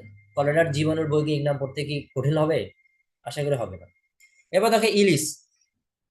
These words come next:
আচ্ছা, ইলিশের বৈজ্ঞানিক নাম দেখো টিনোলোসা ইলিসা,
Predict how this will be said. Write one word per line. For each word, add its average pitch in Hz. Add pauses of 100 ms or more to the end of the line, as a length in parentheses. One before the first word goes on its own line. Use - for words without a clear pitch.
(120)
আচ্ছা, - (100)
ইলিশের 220
বৈজ্ঞানিক 220
নাম 214
দেখো 190 (220)
টিনোলোসা 233
ইলিসা, 196